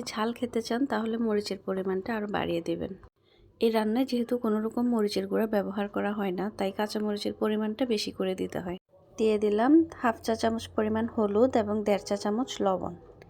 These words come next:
তেল দিয়ে দিলাম ওয়ান থার্ড কাপ পরিমাণ। এই রান্নায় আমি আর কোনো রকমের গুঁড়ো মশলা ইউজ করব না। এখন আমি এই সবগুলো উপকরণ একসাথে মেখে নিব।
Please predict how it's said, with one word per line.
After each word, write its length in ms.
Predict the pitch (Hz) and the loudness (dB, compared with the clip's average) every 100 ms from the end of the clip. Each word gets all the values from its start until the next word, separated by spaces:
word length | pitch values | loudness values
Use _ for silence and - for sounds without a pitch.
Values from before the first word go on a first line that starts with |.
| - _ _ _ _ - | -20 _ _ _ _ -2
তেল 200 | 220 214 208 | 0 0 0
দিয়ে 220 | 214 208 | 0 0
দিলাম 360 | 208 202 208 269 - | 0 0 2 0 0
ওয়ান 200 | 220 202 | 0 0
থার্ড 260 | 202 214 196 | 0 -2 -4
কাপ 200 | - 196 - | -4 -6 -4
পরিমাণ। 400 | 180 180 - - - - - _ - | -4 -4 -6 -8 -12 -20 -20 _ -8
এই 140 | 214 220 | -2 0
রান্নায় 440 | 208 202 226 262 | 0 -2 -2 0
আমি 160 | 226 220 | 0 0
আর 120 | 208 208 | -2 -2
কোনো 200 | 214 202 | -2 0
রকমের 400 | 202 208 214 262 | 0 -2 0 0
গুঁড়ো 220 | 247 220 190 | 2 2 2
মশলা 340 | 185 - 226 | -2 -4 0
ইউজ 220 | 226 190 - | 0 0 -2
করব 280 | 180 175 - | -2 -2 -2
না। 140 | - - - _ _ _ - | -6 -8 -14 _ _ _ -10
এখন 260 | 202 - 269 | -8 -2 0
আমি 220 | 247 233 262 | 2 2 2
এই 100 | 214 | 0
সবগুলো 460 | - 202 208 233 233 | 0 -2 0 0 2
উপকরণ 480 | 240 214 208 196 247 | 0 -2 -2 0 2
একসাথে 420 | 240 - - 208 233 | 0 -2 -6 -4 -2
মেখে 320 | 202 196 180 | -2 -2 -4
নিব। 200 | 180 196 | -4 -6